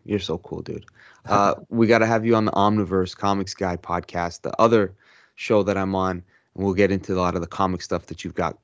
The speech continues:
Speaker 1: coming out and
Speaker 2: Oh.
Speaker 1: co-, working on, and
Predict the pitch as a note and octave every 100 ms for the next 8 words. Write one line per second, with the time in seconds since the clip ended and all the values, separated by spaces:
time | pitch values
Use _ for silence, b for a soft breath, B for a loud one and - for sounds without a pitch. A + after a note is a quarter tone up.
0 | _ - G2 F2+ F2+ F2 F2+ - D#2+ D#2
1 | - E2+ E2 - - _ _ _ _ G2+
2 | A2 - G2+ F#2+ F#2+ F#2 -